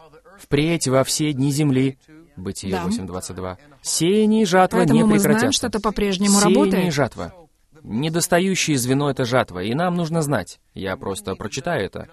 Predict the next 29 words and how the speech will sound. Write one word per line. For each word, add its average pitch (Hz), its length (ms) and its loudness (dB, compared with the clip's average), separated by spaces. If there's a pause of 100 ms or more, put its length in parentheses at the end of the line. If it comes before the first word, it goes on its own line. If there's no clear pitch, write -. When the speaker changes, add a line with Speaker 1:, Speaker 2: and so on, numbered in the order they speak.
(1040)
Speaker 1:
О, 120 540 0
я 123 180 0
прочитаю 101 540 -6
это. 80 220 -12 (440)
Это 139 300 0
от 135 160 0
брата 113 280 -2
Копленда. 92 580 -6 (840)
Это 170 240 -2
из 147 160 -2
написанного 156 580 -2
им 135 340 0
под 135 220 0
названием 123 680 2
"Начните 143 640 -4
думать 110 400 -2
об 104 200 -4
урожае". 98 560 -6 (240)
Speaker 2:
Да. 190 340 0 (120)
Speaker 1:
Если 202 360 -2
вы 226 160 0
раньше 220 320 2
не 214 80 4
думали 185 360 2
о 139 100 0
себе 156 320 -4
как 131 260 -2
о 117 120 -2
жнеце 117 520 -4